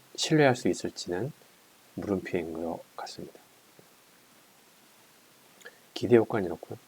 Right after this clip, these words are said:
추진 일정. 자, 이천십구 년, 이천구 년이죠. 이천구 년도에 제안 요청을 했고 검수 및 납품이 이천십 년 이월 이십육 일까지인데 그렇기 때문에 이천십 년형이라고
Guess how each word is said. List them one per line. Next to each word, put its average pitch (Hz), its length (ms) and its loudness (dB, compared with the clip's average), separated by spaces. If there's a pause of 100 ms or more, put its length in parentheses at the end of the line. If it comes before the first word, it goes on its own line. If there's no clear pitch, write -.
(760)
추진 - 260 0
일정. 104 380 0 (420)
자, - 180 -2 (380)
이천십구 156 760 2
년, 165 380 4 (140)
이천구 127 480 2
년이죠. 123 360 6 (340)
이천구 127 440 0
년도에 127 540 4
제안 117 240 0
요청을 104 320 0
했고 143 320 0 (380)
검수 120 380 6
및 127 120 6
납품이 98 640 -2
이천십 - 480 -2
년 156 320 2 (180)
이월 113 380 6
이십육 92 400 -4
일까지인데 87 520 -6 (1080)
그렇기 139 240 8
때문에 123 300 6
이천십 101 520 0
년형이라고 139 720 4